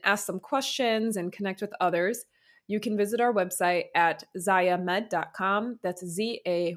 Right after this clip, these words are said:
Y A M E D dot com. Also, feel free to send me an email and tell me a topic that you'd like me to cover. Or if you're a health professional and you'd like to get in contact with me about collaborating,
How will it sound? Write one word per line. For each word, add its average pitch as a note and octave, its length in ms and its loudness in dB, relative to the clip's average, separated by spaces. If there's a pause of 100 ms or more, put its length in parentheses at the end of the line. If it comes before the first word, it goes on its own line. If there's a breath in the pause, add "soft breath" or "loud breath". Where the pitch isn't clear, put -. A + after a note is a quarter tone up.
Y F#3 500 0
A E3 320 -2 (100)
M F#3+ 240 -2
E E3+ 360 -4
D A#3 380 -6 (120)
dot E3+ 220 0
com. E3+ 320 -8 (920)
Also, C4+ 280 2
feel C#4+ 200 0
free E4+ 200 -2
to E4+ 120 -8
send B3 220 -4
me B3 120 0
an - 160 -2
email F3 480 0 (340 loud breath)
and F#3 640 0 (100)
tell A3 220 -4
me A#3+ 140 0
a A#3 60 -2
topic G3 440 2
that F#3 140 2
you'd F3+ 140 -2
like F3 180 -2
me E3+ 100 -6
to F3 140 -10
cover. - 560 -2 (380 soft breath)
Or G#3+ 240 4
if G3+ 180 -2
you're A#3+ 80 2
a A3+ 40 -2
health G#3 200 -2
professional F#3 920 -2
and F3 520 -4
you'd F#3 160 -4
like F3+ 260 0
to G3 180 -4
get F#3 140 0
in F#3 80 -2
contact F#3 440 -4
with F3 120 -8
me A#3+ 160 0
about F#3+ 280 0
collaborating, F3+ 880 0